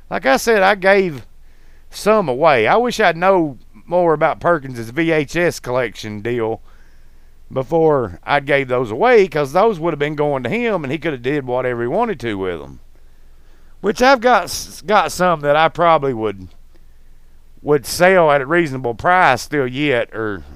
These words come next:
maybe give Justin, I don't know, maybe trade or something. But yeah, the eighties, man, uh, when we was growing up, you talk about fun times.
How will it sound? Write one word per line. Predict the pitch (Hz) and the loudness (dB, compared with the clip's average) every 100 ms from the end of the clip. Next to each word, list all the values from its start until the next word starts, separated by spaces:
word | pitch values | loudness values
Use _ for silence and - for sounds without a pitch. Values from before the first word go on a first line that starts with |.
| - - | -20 -12
maybe | 104 151 147 117 | -2 0 0 -4
give | 110 123 110 | -4 -4 -2
Justin, | 104 98 92 104 | -2 -2 -4 -4
I | 117 120 | -4 -2
don't | 98 | -4
know, | 101 104 | -4 -2
maybe | 113 123 | -4 -6
trade | 92 - 113 104 95 | -8 -4 -2 -2 -6
or | 90 | -10
something. | - 98 92 101 113 - - - - - - - - - - - - - - - - - - - - | -10 -8 -8 -12 -16 -18 -20 -20 -20 -20 -20 -20 -20 -20 -20 -20 -20 -20 -20 -20 -20 -20 -20 -20 -6
But | 92 - | -4 -2
yeah, | 208 285 269 123 110 | 2 4 4 2 0
the | 127 - | -6 0
eighties, | 196 277 220 135 107 | 2 2 -2 -6 -6
man, | 113 117 131 147 147 - - - - - - - - - | -4 -2 -2 -6 -8 -14 -20 -20 -20 -20 -20 -20 -20 -4
uh, | 156 143 | -2 0
when | 160 190 | -2 -2
we | 269 | -2
was | 254 143 | -2 -4
growing | 175 175 143 | -2 0 0
up, | 180 202 139 - - 123 | 2 2 2 -2 -20 -12
you | 196 | -8
talk | 220 247 202 | 0 2 2
about | 185 131 | 0 0
fun | - 190 190 160 | 0 0 0 -2
times. | 143 165 139 95 87 - | -2 0 -2 -4 -8 -14